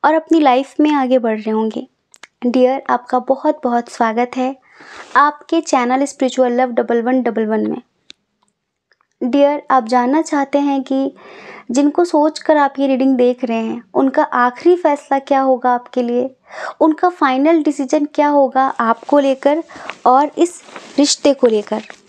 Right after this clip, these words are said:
हम्म? तो चलिए, सबसे पहले हम स्ट्रॉन्ग साइन की बात करते हैं। यहाँ पर कैंसर, स्कॉर्पियो, पाइसेस बहुत स्ट्रॉन्ग है।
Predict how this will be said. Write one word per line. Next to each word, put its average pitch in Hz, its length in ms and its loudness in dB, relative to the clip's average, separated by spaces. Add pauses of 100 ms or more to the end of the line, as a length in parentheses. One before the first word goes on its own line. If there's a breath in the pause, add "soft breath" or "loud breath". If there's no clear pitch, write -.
(140)
हम्म? 294 120 4 (800 loud breath)
तो 262 500 4 (360)
चलिए, 320 280 2
सबसे 285 320 -2
पहले 254 260 2
हम 254 120 0
स्ट्रॉन्ग 247 400 0
साइन 262 280 -2
की 285 140 -2
बात 277 220 0
करते 262 340 -2
हैं। 269 180 -4 (540 loud breath)
यहाँ 247 240 2 (100)
पर 233 360 2
कैंसर, 240 460 0
स्कॉर्पियो, 240 540 0
पाइसेस 240 440 -2
बहुत 226 260 -2
स्ट्रॉन्ग 240 420 -2
है। 294 160 -2